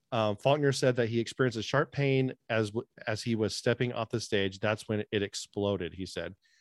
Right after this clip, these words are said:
"The more I read about it, the more astonishing it is to me to think that I even made it to the hospital," he added. "The amount of time when I actually go to, go, go to the pain,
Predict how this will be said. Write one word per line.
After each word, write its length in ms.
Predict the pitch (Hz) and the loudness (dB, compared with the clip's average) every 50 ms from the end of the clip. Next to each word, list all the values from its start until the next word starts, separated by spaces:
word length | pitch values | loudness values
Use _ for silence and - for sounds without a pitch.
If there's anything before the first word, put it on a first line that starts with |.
| _ _ _ _ _ _ _ - | _ _ _ _ _ _ _ -4
"The 40 | - | 0
more 220 | 127 127 127 147 170 | 4 6 8 8 8
I 40 | |
read 280 | 165 139 131 139 135 131 | 8 10 8 8 8 8
about 300 | 131 113 110 104 101 101 | 6 6 6 6 6 4
it, 100 | 104 104 | 2 0
the 80 | 104 104 | -2 0
more 220 | 110 110 113 110 | 4 4 4 4
astonishing 540 | 98 - - 120 113 113 113 107 - 101 98 | 4 2 0 0 2 2 0 -2 -2 -4 -2
it 60 | 98 | -2
is 120 | 95 92 - | -2 -4 -6
to 100 | - 98 | -6 -4
me 100 | 95 92 | -4 -4
to 80 | 92 90 | -4 -4
think 200 | - 101 92 - | -6 -6 -4 -2
that 100 | 95 92 | 0 0
I 40 | 98 | 0
even 240 | 101 101 95 92 | 0 0 0 -2
made 180 | 92 95 95 92 | -2 -2 -2 -2
it 100 | 92 - | -2 -4
to 80 | - 95 | -6 -6
the 100 | 92 87 | -4 -4
hospital," 440 | 90 95 98 92 - - - 92 90 | -4 -4 -6 -6 -8 -6 -6 -4 -4
he 140 | 87 90 90 | -4 -4 -4
added. 260 | 87 87 87 90 95 - _ _ _ _ _ - _ _ - | -4 -4 -4 -6 -10 -12 _ _ _ _ _ -20 _ _ -4
"The 60 | 110 | -2
amount 220 | 110 117 117 135 156 | 2 4 4 4 2
of 60 | 139 | 0
time 300 | - - 143 131 127 113 | 0 0 0 2 2 2
when 100 | 110 104 | 2 0
I 80 | 101 104 | 0 -2
actually 380 | 101 107 113 120 - - 113 | -2 -2 -4 -4 -4 -6 -6
go 220 | 101 107 113 110 110 | -2 0 0 2 2
to, 180 | 107 101 - _ _ _ _ _ _ - | 2 0 -2 _ _ _ _ _ _ 0
go, 160 | 110 107 110 | 0 0 0
go 360 | - 113 110 113 113 110 110 | -2 -4 0 2 2 2 2
to 400 | 107 - - 113 104 104 104 107 - - | 0 -2 0 2 2 2 2 0 -2 -6
the 80 | - | -12
pain, 500 | - - - 107 107 110 110 117 135 135 | -12 -6 -4 -2 0 0 0 0 -2 -4